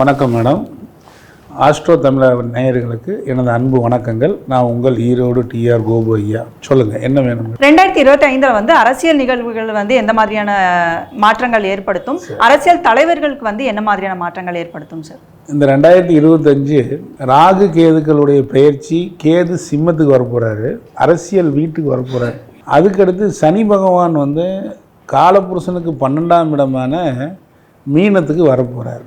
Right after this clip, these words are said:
Speaker 1: அதுக்கப்புறம் குரு பகவான் மிதுனத்துக்கு போக போறார். நீங்க நல்லா கவனிங்க நண்பர்களே, சனி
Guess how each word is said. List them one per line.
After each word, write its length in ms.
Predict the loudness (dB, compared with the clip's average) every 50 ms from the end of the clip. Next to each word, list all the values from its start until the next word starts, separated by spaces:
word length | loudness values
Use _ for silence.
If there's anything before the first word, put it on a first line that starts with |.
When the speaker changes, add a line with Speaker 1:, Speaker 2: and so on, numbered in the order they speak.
| -16 -10
Speaker 1:
அதுக்கப்புறம் 440 | -8 -6 -6 -4 -2 2 2 2 4 4
குரு 160 | 4 4 4 6 4
பகவான் 360 | 4 4 4 4 2 2 0 -4 -8 -12 -10 -4 -2
மிதுனத்துக்கு 500 | 0 2 2 0 0 0 -2 -2 -2 -2 -2
போக 100 | -4 -4 -4
போறார். 240 | -4 -6 -6 -6 -4 -2
நீங்க 160 | 0 0 2 2 2
நல்லா 200 | 2 2 2 0 0 2 2
கவனிங்க 320 | 2 2 2 0 -2 -2 -4
நண்பர்களே, 500 | -4 -4 -6 -6 -6 -6 -4 -4 -4 -4 -4 -6 -8 -10 -12 -16 -20 -20 -20 _ _ _ _ _ _ _ _ _ _ _ _ _ _ -16 -4 0
சனி 280 | 2 2 4 4 4